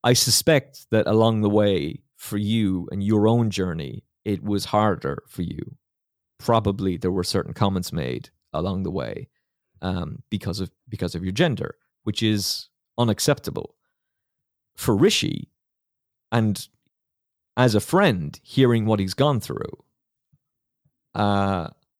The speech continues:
I wanted to go punch a wall. And I think it's remarkable,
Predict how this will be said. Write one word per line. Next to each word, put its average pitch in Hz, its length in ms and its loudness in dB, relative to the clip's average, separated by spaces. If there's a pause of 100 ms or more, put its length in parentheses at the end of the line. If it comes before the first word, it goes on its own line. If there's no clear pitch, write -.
(640)
I 143 80 4
wanted 180 280 2
to 123 60 -8
go 120 140 0
punch - 280 -2
a 104 60 -2
wall. - 500 -4 (1200)
And 127 140 4
I 135 80 4
think 135 200 -2
it's 110 200 -4
remarkable, 120 920 2